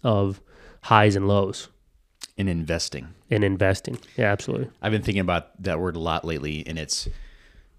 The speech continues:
Speaker 2: you gotta invest that time.
Speaker 1: Right.
Speaker 2: And you might have to invest money.
Speaker 1: For sure.
Speaker 2: Um,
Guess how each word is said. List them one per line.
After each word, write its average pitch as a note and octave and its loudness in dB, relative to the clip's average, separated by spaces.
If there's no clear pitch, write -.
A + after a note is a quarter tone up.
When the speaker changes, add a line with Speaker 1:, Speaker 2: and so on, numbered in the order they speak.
Speaker 2:
you F#2+ -2
gotta G2 2
invest F2 -4
that D2 -8
time. G2+ -4
Speaker 1:
Right. G2+ -2
Speaker 2:
And D#2+ -4
you E2 -10
might D#2+ -2
have D#2 -4
to E2 -8
invest D#2 -6
money. E2 -8
Speaker 1:
For A#2+ -10
sure. A#2 0
Speaker 2:
Um, D2 -2